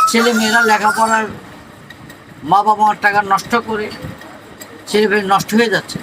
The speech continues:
দেশ নষ্ট হয়ে যাচ্ছে। বাবা মার টাকা নষ্ট করো মানে দেশ ডাউন। তারা যদি ভালো লেখাপড়া করে উঠ-, উঠতে পারে তাহলে এটা উন্নত। কারণ তারা সিগারেট খায় আর নিশাখনি করে পরে দেখা গেল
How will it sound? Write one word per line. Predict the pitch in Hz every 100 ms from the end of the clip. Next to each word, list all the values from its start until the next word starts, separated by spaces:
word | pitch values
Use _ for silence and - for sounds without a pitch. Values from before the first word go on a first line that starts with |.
| -
দেশ | 208 214 -
নষ্ট | 165 -
হয়ে | -
যাচ্ছে। | - - - - - - - - - - - - - - - - - - - - - - - - - - - - - - -
বাবা | 208 262
মার | 269 254
টাকা | 262 254
নষ্ট | 240 -
করো | 262 269 262
মানে | 262 262 - - - - - - -
দেশ | 196 214 151
ডাউন। | 165 156 139 104 - - - - - - - -
তারা | 180 233
যদি | 269
ভালো | 220 220 269
লেখাপড়া | 254 226 240 269
করে | 247 262
উঠ-, | 262 226 226
উঠতে | 226 - 247
পারে | 226 233 247 - - - - - -
তাহলে | 277 277
এটা | 269 - - - - - 240
উন্নত। | 214 180 - 208 196 - - - - -
কারণ | 214
তারা | 220 233
সিগারেট | - 220 214 - -
খায় | 208
আর | 214
নিশাখনি | 202 202 214 185 202 208
করে | 180 214 254
পরে | 185 160
দেখা | 156 165
গেল | 175 240